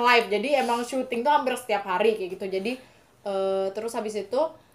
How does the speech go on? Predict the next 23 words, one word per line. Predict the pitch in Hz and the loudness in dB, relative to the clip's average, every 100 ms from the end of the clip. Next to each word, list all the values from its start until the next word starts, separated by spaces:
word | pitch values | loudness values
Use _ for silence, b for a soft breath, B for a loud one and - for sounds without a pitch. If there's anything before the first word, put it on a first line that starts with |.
| b _ - | b _ -14
makanya | 202 220 247 | -4 -2 -2
aku | 269 233 | -4 -6
bisa | 226 220 | -2 -2
buat | 208 214 208 | 2 2 0
breakdown | 208 196 208 208 | -4 0 0 0
tuh | 208 240 | -4 -2
juga | 220 214 | -2 -2
setiap | 202 196 | -4 -4
hari. | 180 175 180 185 185 | -6 -6 -4 -4 -6
Nah, | 185 | -8
kalau | 190 185 | -8 -6
properti | - 190 185 - 185 233 | -8 -8 -8 -8 -8 -6
itu | |
aku | 240 233 | -2 0
biasanya | 214 220 220 | 0 -2 -4
di | 233 | -2
backstage, | 196 190 - - 208 220 277 294 - b _ | -2 -2 -6 -2 2 2 0 -2 -12 b _
itu, | 190 190 233 254 254 - - | -6 2 4 4 2 -4 -8
eh, | 202 196 196 190 | -2 0 0 -2
biasanya | 196 202 202 226 233 - _ - | -2 -2 -4 -4 -6 -8 _ -14
se-, | - 208 - - | -10 -8 -10 -6
apa, | - 277 285 | 0 2 2
sering | 311 277 254 254 247 247 | 4 4 4 2 2 2